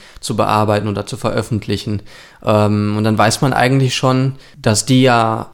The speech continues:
schwerpunktmäßig nicht unabhängig von irgendetwas sind, sondern sich schon wirklich auf alles das beschränken, was auf jeden Fall eine Verschwörungs-,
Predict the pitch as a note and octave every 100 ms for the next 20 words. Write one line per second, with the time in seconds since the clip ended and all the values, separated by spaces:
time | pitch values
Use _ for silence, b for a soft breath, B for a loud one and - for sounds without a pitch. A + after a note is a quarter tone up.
0 | _ - - A#2+ C#3 B2 B2 B2+ B2 B2
1 | A#2 - - - - - _ - C#3+ C#3
2 | C#3 D3 C#3+ C#3 C#3 C3 - - - -
3 | - _ B2+ C3 C#3+ C3 C#3 B2 C3 B2+
4 | A#2+ A#2 A2+ - B2 A#2+ A#2+ - - A2
5 | G#2+ B B B B B B B - B2+
6 | C3+ - C3+ - D3 D3+ D3 C#3 A#2+ B2
7 | A2 B2 D3 D3+ - B2 B2 B2 A#2+ B2
8 | - A2+ - A#2+ A2+ G#2+ - -